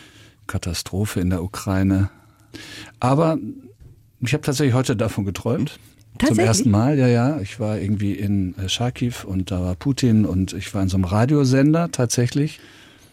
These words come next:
Speaker 1: Aber mehr weiß ich auch nicht. Ähm,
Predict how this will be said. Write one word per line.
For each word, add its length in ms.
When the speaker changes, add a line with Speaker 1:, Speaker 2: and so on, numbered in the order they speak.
Speaker 1:
Aber 440
mehr 200
weiß 200
ich 80
auch 140
nicht. 360
Ähm, 420